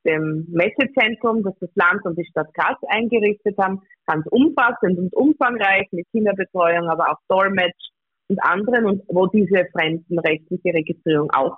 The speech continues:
passiert, auch die Hergot-Wies-Gasse und das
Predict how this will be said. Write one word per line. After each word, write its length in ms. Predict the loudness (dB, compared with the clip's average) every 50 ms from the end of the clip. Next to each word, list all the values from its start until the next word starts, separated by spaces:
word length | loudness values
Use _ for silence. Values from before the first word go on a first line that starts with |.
| _
passiert, 420 | -4 -4 -2 0 0 0 2 0 -2 _ _ _ _ _ _ _ _ _
auch 240 | -2 0 0 0 -2 -2 0
die 160 | 2 2 2
Hergot-Wies-Gasse 1120 | 2 0 -2 -4 -2 2 2 4 4 2 0 -2 -2 0 0 -2 -2 -2 -2 -2 -2 -2 -4 _ _ _ _ _ _ 0
und 240 | 0 0 2 2
das 100 | -2 -4